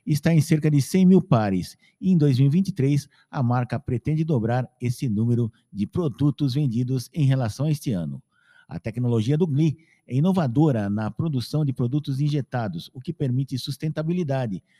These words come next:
pois considera uma produção, uma redução grande de operações manuais e menor utilização de matérias-primas. Em grande parte, são confeccionados com materiais que são totalmente possíveis de serem reciclados,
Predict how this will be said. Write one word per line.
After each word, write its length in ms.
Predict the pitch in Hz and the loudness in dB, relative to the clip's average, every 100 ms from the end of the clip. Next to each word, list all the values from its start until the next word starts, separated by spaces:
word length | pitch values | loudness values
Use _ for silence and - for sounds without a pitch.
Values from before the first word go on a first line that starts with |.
| _ | _
pois 160 | 143 - | -6 -4
considera 600 | 165 156 131 135 143 127 _ _ | -4 -2 -2 0 0 -4 _ _
uma 280 | - 127 120 | -2 0 0
produção, 960 | - 151 147 143 - 143 147 147 139 110 | 0 0 0 -2 -2 -2 0 2 0 -2
uma 180 | 101 | -2
redução 460 | 110 151 151 - 190 | -2 -2 -4 -2 0
grande 340 | 117 120 160 | 0 -2 -2
de 120 | 107 107 | -4 -6
operações 480 | 120 117 117 131 | -6 -8 -6 -6
manuais 520 | 117 170 147 143 147 - _ _ _ | -4 -2 -2 -2 -4 -8 _ _ _
e 80 | 240 | -6
menor 300 | 165 147 151 | -2 2 2
utilização 600 | 156 147 170 151 143 127 | 0 -2 -2 0 -2 -2
de 40 | 147 | -2
matérias-primas. 920 | 143 139 160 135 - 107 82 73 - _ _ _ | -2 -2 -4 -4 -4 -4 -4 -10 -16 _ _ _
Em 100 | 92 | -6
grande 280 | 95 127 165 | -4 -2 -4
parte, 440 | - 147 147 143 - _ | -2 -4 -4 -6 -12 _
são 180 | - 160 | -6 -4
confeccionados 920 | 156 156 160 156 156 131 139 139 135 | -2 -2 -2 -2 -2 0 -2 -2 -4
com 160 | - 143 | -4 -4
materiais 680 | 143 143 151 139 135 131 - _ _ | -2 -4 -2 -2 -2 -4 -10 _ _
que 80 | - | -10
são 220 | 151 151 | -4 -2
totalmente 540 | 147 202 175 143 139 147 | -2 -2 -2 -2 -2 -4
possíveis 880 | - 160 - 139 143 151 147 - - _ - | -6 -6 -4 -2 -2 -2 -4 -8 -20 _ -12
de 120 | 113 | -10
serem 340 | 110 147 143 | -6 -4 -2
reciclados, 920 | 123 147 190 196 123 104 82 71 69 | 0 0 -2 -6 -6 -6 -6 -10 -14